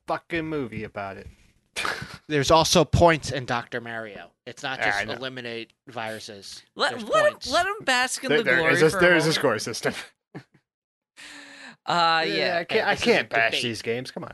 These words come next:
Speaker 3: No, no.
Speaker 2: No, they're both amazing.
Speaker 3: They are. They are. And I, I mean, Tetris has gone on to do arguably bigger things, but like I said, these two games, you know, it
Speaker 2: Tetris was even in Captain N.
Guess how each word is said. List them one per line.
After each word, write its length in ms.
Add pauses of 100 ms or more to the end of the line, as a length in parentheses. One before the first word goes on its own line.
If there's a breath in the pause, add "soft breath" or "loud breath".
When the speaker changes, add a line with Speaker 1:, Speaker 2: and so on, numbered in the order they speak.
Speaker 3:
No, 280 (220)
no. 240
Speaker 2:
No, 40
they're 140
both 240
amazing. 260
Speaker 3:
They 80
are. 240 (140)
They 200
are. 160
And 160
I, 280
I 20
mean, 260
Tetris 480
has 200
gone 300
on 380
to 120
do 480
arguably 580
bigger 300
things, 480
but 340 (180)
like 220
I 40
said, 280
these 220
two 160
games, 480
you 80
know, 260 (380)
it 260 (160)
Speaker 2:
Tetris 400
was 140
even 260
in 380
Captain 340
N. 240